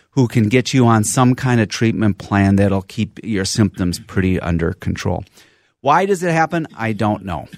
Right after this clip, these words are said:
Uh, none of us really do. M S is one of these autoimmune disorders where your own body is attacking some of the nerves for reasons that we're not clear on. So, uh, I'd be lying to you if I said I knew why, but I can say with some, some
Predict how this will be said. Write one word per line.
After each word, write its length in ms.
Uh, 160
none 220
of 100
us 160
really 220
do. 220
M 200
S 240
is 160
one 160
of 80
these 200
autoimmune 1080
disorders 560
where 140
your 100
own 220
body 400
is 120
attacking 480
some 220
of 140
the 80
nerves 500
for 160
reasons 480
that 140
we're 100
not 320
clear 300
on. 260
So, 220
uh, 100
I'd 120
be 100
lying 280
to 80
you 20
if 100
I 80
said 160
I 80
knew 160
why, 580
but 120
I 80
can 320
say 240
with 160
some, 360
some 500